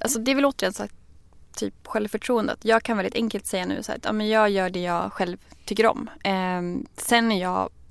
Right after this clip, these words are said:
väldigt strategisk i, eh, i det. Alltså så här, det är en slump att jag gör det jag gör.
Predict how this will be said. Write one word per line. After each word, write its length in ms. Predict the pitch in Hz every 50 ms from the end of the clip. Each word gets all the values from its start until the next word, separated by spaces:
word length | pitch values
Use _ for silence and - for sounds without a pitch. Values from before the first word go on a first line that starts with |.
| - -
väldigt 560 | - 175 170 202 220 208 190 190 220 240 -
strategisk 640 | - - - 196 - - - 208 214 208 - - - -
i, 280 | - 190 190 190 196 - - - - - - - - - - - - - - -
eh, 300 | - - - - - - - - - - - - - - - - - - - -
i 160 | 196 185 175
det. 300 | 175 185 - - - - - - - -
Alltså 220 | - 202 196 190
så 60 | 196
här, 180 | 196 185 190 - - - - - -
det 140 | - 196 214
är 40 | 214
en 80 | 220
slump 500 | 214 - - 254 262 247 233 220 - -
att 220 | 196 185 - - -
jag 80 | 180
gör 200 | 175 175 175 170
det 80 | 170 180
jag 120 | 180 180
gör. 380 | 190 208 214 - - 226 -